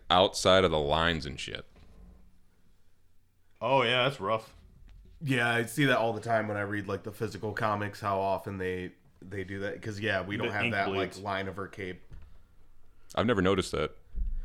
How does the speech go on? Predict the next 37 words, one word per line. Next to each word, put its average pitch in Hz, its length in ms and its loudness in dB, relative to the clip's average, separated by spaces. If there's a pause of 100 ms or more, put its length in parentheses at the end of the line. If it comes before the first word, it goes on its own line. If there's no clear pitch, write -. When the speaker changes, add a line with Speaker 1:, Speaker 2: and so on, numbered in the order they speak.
(140)
Speaker 3:
'Cause 143 180 2
that's 156 240 0
just - 240 0
scans 120 420 -2
from, 107 300 -4
like, 90 300 -6 (260)
uh, 87 280 -8 (420)
just, 104 280 -10
like, 92 160 -10
scans 101 300 -8
from 95 140 -12
comics, 95 440 -8
but 80 140 -14
they 90 120 -10
had, 95 100 -8
like, 87 220 -12
recolor 87 460 -10
all 82 120 -12
this, 85 200 -14
so. 87 280 -14 (280)
Speaker 1:
Yeah. 73 340 2
Speaker 3:
That's 117 220 2
just 123 260 -2
the 123 80 2
nicest 107 600 -4
issue 104 460 -6
that 92 320 -6 (360)
that 101 260 -6
dude 98 220 -6
had. 92 380 -10 (380)
Speaker 1:
Some - 220 -10
random 76 260 -2
guy. 78 240 0 (240)
Speaker 3:
Yeah. 92 220 -10 (840)
Speaker 2:
And 123 220 -2
then, 135 280 0
uh, 117 540 0